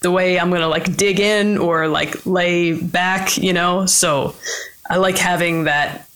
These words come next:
um, that relationship with my gear, like, right there behind me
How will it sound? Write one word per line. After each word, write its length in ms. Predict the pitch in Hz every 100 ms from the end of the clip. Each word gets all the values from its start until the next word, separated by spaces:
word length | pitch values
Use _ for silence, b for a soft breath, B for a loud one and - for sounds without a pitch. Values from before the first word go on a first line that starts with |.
| -
um, 560 | 156 127 85 101 - -
that 160 | 160 139
relationship 640 | 156 147 165 175 - 180
with 120 | 165 160
my 260 | 170 170 - -
gear, 380 | - 156 151 139
like, 360 | 135 156 -
right 240 | 175 160 -
there 400 | 160 143 147 147 - -
behind 400 | 147 147 151 156
me 300 | 143 143 -